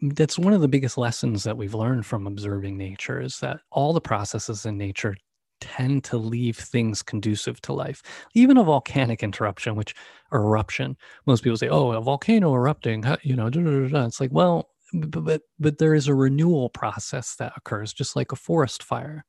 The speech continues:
right? Forest fires are natural. Wildfires are dangerous, but forest fires are natural.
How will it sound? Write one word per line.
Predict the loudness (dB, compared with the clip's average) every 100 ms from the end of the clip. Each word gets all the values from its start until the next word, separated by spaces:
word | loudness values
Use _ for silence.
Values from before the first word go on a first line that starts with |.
| _ _ _ _ _ _ _ _
right? | -6 -4 -6 -6 -8 -2
Forest | 4 6 6 0
fires | -4 -4 -4 -4 -4 -8 -2
are | 0
natural. | 2 0 0 -6 -6 -14 _ _ _ _ -10 2
Wildfires | 4 4 4 4 4 2
are |
dangerous, | -2 -2 -2 -4 -4
but | -6 0
forest | 2 2 2
fires | 0 0 -2
are | -4
natural. | -4 -6 -4 -2 -2